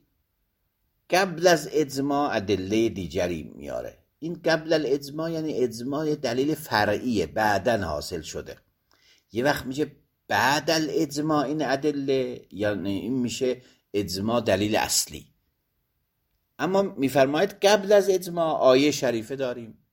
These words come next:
الا ان تجا-، تکون تجارة عن تراض، تجارت باید از رضایت طرفین ناشی بشه. بعد حدیث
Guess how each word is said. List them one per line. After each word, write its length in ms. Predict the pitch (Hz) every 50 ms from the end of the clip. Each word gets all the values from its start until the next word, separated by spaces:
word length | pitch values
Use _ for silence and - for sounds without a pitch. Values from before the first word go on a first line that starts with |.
| -
الا 340 | - 107 107 107 107 104 95
ان 300 | 92 95 92 - - - _ _ _ _ _ _ _ _ _ _ _ _ _ -
تجا-، 500 | - 107 95 - 113 120 120 113 76 - - _ _ _ -
تکون 420 | 117 104 90 92 104 117 117 113
تجارة 680 | 113 110 117 101 87 107 113 113 113 110 104 - 107 98
عن 220 | 101 95 92 87
تراض، 480 | - 92 87 85 87 85 80 85 - _ _ _
تجارت 540 | - 110 92 95 101 98 101 110 107 -
باید 300 | - 110 107 107 104 98
از 260 | 104 101 101 87 - _ _ _ _ _ _ _ _ _ _ _ _ _ _ _ _ -
رضایت 800 | 87 82 82 87 101 104 95 87 110 104 101 101 110 113 113 -
طرفین 840 | 117 - - - 98 90 92 104 - - - - - - 123 135 120 -
ناشی 500 | - - - - - - - - 95 90
بشه. 480 | 87 90 - - - 85 76 73 - _ _ _ _ _ _ _ _ _ _ _ _ _ _ _ _ _ _ _ _ _ _ _ _ _ _ _ _ _ _ _ _ _ _ _ _ _ _ _ _ _ -
بعد 380 | 180 196 208 208 208 208 - _ _ _ _ _ _ _ _ _ _ _ _ _ _ _ _ _ _ _ _ _ _ _ _ - -
حدیث 560 | - 135 139 127 135 185 196 190 - -